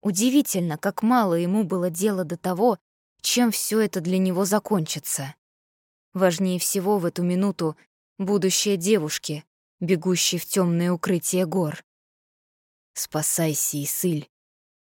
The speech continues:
мысленно обратился он к ней, бросив последний взгляд вдаль, и первая капля дождя упала ему на лицо.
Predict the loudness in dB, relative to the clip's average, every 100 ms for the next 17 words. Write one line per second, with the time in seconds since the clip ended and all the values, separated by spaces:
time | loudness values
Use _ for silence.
0 | _ -2 0 0 0 0 0 0 2 0
1 | 0 -2 -2 -2 -2 -2 0 2 2 -2
2 | -12 _ _ -2 2 4 2 -6 -2 -2
3 | 0 -2 0 0 0 -2 -2 0 -2 -4
4 | 0 0 0 -8 _ _ _ -6 0 2
5 | 4 4 0 0 -2 -2 -2 0 0 -2
6 | 0 0 -2 _ _ -8 -8 0 4 4
7 | 2 0 0 0 0 -2 -4 -6 -6 -8